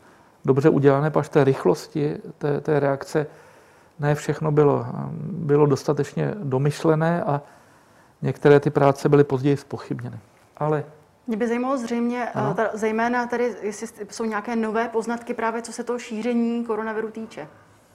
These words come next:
Speaker 1: Tak. Ehm, ty informace se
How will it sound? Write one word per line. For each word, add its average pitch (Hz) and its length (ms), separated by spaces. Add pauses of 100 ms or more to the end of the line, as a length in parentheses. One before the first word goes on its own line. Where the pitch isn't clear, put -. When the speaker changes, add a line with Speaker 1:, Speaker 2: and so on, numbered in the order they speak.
(600)
Speaker 1:
Tak. 127 180 (1600)
Ehm, 135 360 (400)
ty 175 120
informace 180 600
se - 320